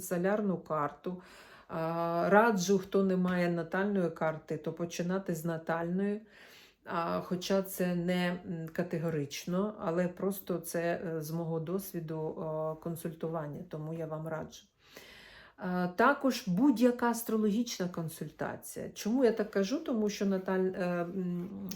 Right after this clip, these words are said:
колесо фортуни виглядає саме так, е, як і натальна карта.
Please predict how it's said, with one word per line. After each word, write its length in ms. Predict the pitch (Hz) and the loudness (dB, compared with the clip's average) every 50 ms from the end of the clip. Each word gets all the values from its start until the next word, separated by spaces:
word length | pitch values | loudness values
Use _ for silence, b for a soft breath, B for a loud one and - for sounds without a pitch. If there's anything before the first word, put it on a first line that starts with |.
| 190 | -4
колесо 360 | - 208 202 208 202 - 220 196 | 2 6 6 6 6 4 0 -2
фортуни 600 | - 208 190 - - 247 247 240 214 190 185 196 | -2 -4 -4 -2 -2 0 2 4 4 2 2 0
виглядає 760 | 175 - 196 180 185 196 196 185 208 196 185 175 170 165 170 | 2 4 4 4 6 4 4 4 2 2 4 4 4 2 2
саме 380 | 165 - - 175 180 175 165 160 | 0 -2 -2 -2 0 -2 -2 -4
так, 380 | 160 - 226 262 285 - - B B B B B B B B B B B B B - | -4 -4 -4 -4 -4 -6 -10 B B B B B B B B B B B B B -10
е, 240 | 196 180 175 180 | -6 -4 -2 0
як 460 | 175 160 190 196 220 233 226 226 - 196 | 2 4 4 4 4 2 0 -2 -4 -2
і 100 | 208 190 | 2 2
натальна 500 | 185 185 180 185 190 185 185 185 180 175 | 2 2 2 0 0 0 0 0 0 -2
карта. 540 | 180 - 190 160 - - - - - - | -2 -2 -4 -4 -4 -4 -8 -10 -10 -10